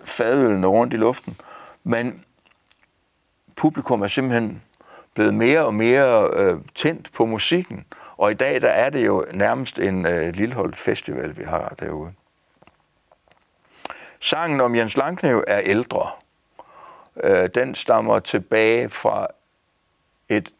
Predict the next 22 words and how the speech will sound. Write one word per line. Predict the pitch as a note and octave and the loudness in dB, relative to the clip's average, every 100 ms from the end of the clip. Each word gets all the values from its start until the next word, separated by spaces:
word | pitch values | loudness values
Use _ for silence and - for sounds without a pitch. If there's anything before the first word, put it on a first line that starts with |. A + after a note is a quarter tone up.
| _ _ _ | _ _ _
Jens | G#2+ G2+ A2+ | -6 -2 -2
Langkniv-album, | A#2+ B2+ F2+ A2 A2+ G2+ F#2 | -2 -2 -2 -2 -2 -4 -4
som | G#2+ | -2
kom | A#2+ A2+ | 0 0
i | A2+ | 0
nitten | A#2+ B2 A#2 | -2 -2 -2
fireogfirs. | - C#3+ C#3 - A2+ F#2 - - _ _ _ _ _ _ _ _ _ _ - _ - - - - - - | -2 -2 -2 -2 -6 -4 -8 -10 _ _ _ _ _ _ _ _ _ _ -20 _ -16 -14 -18 -20 -20 -4
Og | - F#2+ | -4 0
det, | B2+ E3+ G3 C#3 F2+ E2 | 2 4 4 4 2 0
øh, | - | 0
jamen, | F#2+ F#2 E2 E2 | 0 0 -2 0
den | D3+ D3 - - - | 2 0 -4 -16 -10
sang | - C#3 C3+ - | 0 2 0 -2
skrev | - B2+ | -2 2
jeg | G2 | 4
dengang, | G#2+ B2 A2+ A2+ - | 2 2 0 2 0
og | G#2+ | 2
det | F3 G3+ | 2 2
er, | |
fordi | F#3 A2 C3 A#2+ G2+ - - - - _ | 0 -2 0 -2 -2 -8 -20 -20 -20 _
Jens | G2+ F#2+ - | -4 -2 2
Langkniv-figuren | A2 C3+ A2+ F#2+ G2 G#2 G#2 F#2 D#2+ | 2 0 -6 -4 -4 0 0 -2 -4